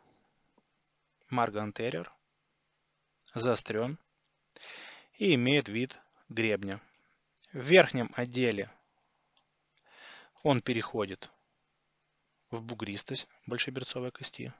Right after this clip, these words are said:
туберозитас тибия. Межкостный край марго энтеросеус заострён в виде гребешка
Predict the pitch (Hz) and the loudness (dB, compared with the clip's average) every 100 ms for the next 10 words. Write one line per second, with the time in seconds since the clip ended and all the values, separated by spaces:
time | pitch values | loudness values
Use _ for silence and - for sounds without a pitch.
0 | _ - 113 113 110 113 113 - 107 104 | _ -10 -4 -2 -2 -4 -8 -8 -8 -6
1 | 113 - _ _ _ _ _ _ _ _ | -8 -12 _ _ _ _ _ _ _ _
2 | _ _ _ _ _ _ _ _ _ _ | _ _ _ _ _ _ _ _ _ _
3 | _ _ _ _ _ _ _ _ _ - | _ _ _ _ _ _ _ _ _ -20
4 | - - - - - - _ _ _ _ | -18 -16 -16 -16 -18 -20 _ _ _ _
5 | _ _ _ _ _ - 185 - 196 165 | _ _ _ _ _ 2 4 6 8 8
6 | 131 113 - 120 101 - _ _ _ _ | 8 0 4 4 4 -2 _ _ _ _
7 | _ _ _ _ _ _ _ _ _ _ | _ _ _ _ _ _ _ _ _ _
8 | _ _ _ _ 127 123 120 113 113 117 | _ _ _ _ 2 4 4 2 -2 0
9 | 113 104 - 104 - - _ - 127 120 | 0 0 -2 -4 -10 -14 _ 0 4 4
10 | - 107 104 120 151 _ _ _ _ _ | 2 -2 -2 -4 -8 _ _ _ _ _
11 | _ _ _ _ _ _ _ - - - | _ _ _ _ _ _ _ -20 -20 -20
12 | _ _ _ _ _ _ _ _ - _ | _ _ _ _ _ _ _ _ -20 _
13 | - 117 117 113 107 110 110 - 107 | -8 -6 -4 -4 -4 -2 -2 -2 -4